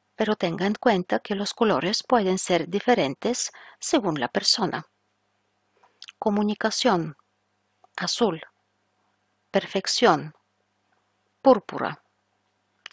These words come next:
Emoción, rosa. Creatividad,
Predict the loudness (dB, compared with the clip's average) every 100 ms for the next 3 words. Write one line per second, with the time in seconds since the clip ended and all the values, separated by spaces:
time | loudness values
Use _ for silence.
0 | _ -2 -2 -2 0 0 -2 -6 -20 _
1 | _ _ _ _ _ _ -6 -2 -2 -2
2 | -2 -4 -10 _ _ _ _ _ _ _
3 | _ -10 -2 0 0 -4 -2 0 -2